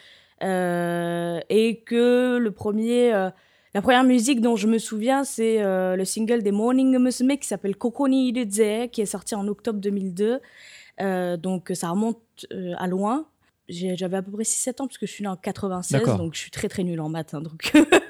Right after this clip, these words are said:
Speaker 2: <laughs> D'accord.
Speaker 1: Mais, euh, mais ouais, donc ça remonte, ça remonte très, très loin, ouais.
Speaker 2: Mais même si tu avais six, sept ans, j'imagine qu'à ce moment-là, tu te disais pas, « Ça, c'est le Japon », euh, tu t'appréciais juste le bien pour ce qu'il était, en fait.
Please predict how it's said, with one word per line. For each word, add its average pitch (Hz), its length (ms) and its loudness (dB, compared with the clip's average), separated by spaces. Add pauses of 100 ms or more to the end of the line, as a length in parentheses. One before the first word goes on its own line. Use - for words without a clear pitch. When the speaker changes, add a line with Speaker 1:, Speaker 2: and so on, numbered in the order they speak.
Speaker 2:
<laughs> 143 420 8
D'accord. 294 280 6 (140)
Speaker 1:
Mais, 240 360 6
euh, 226 200 8
mais 254 100 4
ouais, 247 140 8
donc 220 180 -2
ça 233 140 4
remonte, 262 420 4
ça 226 220 0
remonte 247 260 0
très, - 160 -4
très 269 180 -4
loin, 226 200 -4
ouais. 151 120 -6 (520)
Speaker 2:
Mais 123 260 2
même 151 220 4
si - 120 -4
tu - 140 -4
avais 127 160 4
six, 127 220 -4
sept - 340 -2
ans, 160 300 0
j'imagine 120 520 0
qu'à 117 140 -2
ce - 140 -4
moment-là, 120 260 2
tu - 160 -6
te 107 60 -8
disais 110 280 -4
pas, « 123 220 -2
Ça, 120 180 -4
c'est - 180 -4
le 110 100 -4
Japon », 127 680 -2
euh, 104 220 -4
tu 110 200 -10
t'appréciais - 480 -2
juste 117 280 -2
le 110 120 2
bien 123 280 2 (680)
pour - 120 -4
ce - 60 -8
qu'il - 160 -2
était, 123 240 0
en 104 100 -2
fait. - 300 -10